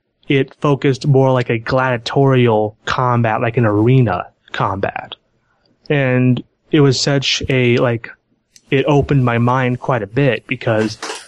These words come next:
this was before, this was during the time where I played, like, Dungeons and Dragons, and, you know, everyone did their one action and they were done. And the concept of that really, uh, opened my mind, and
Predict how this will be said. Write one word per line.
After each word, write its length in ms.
this 320
was 180
before, 500
this 200
was 160
during 220
the 60
time 260
where 180
I 140
played, 300
like, 200
Dungeons 340
and 120
Dragons, 680
and, 400
you 120
know, 100
everyone 520
did 120
their 140
one 240
action 360
and 120
they 80
were 100
done. 400
And 340
the 60
concept 460
of 100
that 480
really, 540
uh, 240
opened 320
my 120
mind, 480
and 400